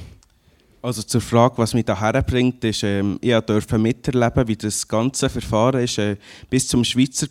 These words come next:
Pass bei meinem Vater. Ähm, der ist als Nigerianer in die Schweiz gekommen und hat den Weg müssen durchgehen bis zum Schweizer Pass. Und, äh, wieso, dass ich als, äh,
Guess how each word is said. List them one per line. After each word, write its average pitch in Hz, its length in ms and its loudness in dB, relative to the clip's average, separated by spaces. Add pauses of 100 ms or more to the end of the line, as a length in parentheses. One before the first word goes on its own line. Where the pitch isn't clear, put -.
Pass 127 340 0
bei - 140 -2
meinem 120 220 4
Vater. 151 560 -4
Ähm, 104 400 -4 (320)
der 117 80 0
ist 113 100 0
als 117 120 -4
Nigerianer 113 680 2
in 117 60 -2
die - 80 -8
Schweiz - 400 -4
gekommen 143 280 0
und 110 400 -4
hat 104 200 -8 (300)
den 110 120 -2
Weg 110 220 0
müssen 117 320 -6
durchgehen 123 420 -2
bis 123 200 -2
zum 131 140 -4
Schweizer 127 480 -6
Pass. 127 400 -4 (560)
Und, 117 340 -2
äh, 101 300 -2
wieso, 117 340 0
dass 120 240 -2
ich 123 60 0
als, 120 160 0
äh, 107 280 0